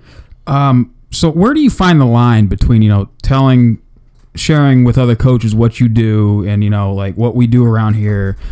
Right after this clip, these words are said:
versus not giving away too much information and kinda, like,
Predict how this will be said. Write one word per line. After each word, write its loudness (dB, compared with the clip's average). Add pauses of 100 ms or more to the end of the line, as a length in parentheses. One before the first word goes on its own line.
(120)
versus 0
not 0
giving 0
away 2
too -2
much 0
information 0
and -4
kinda, -4
like, -10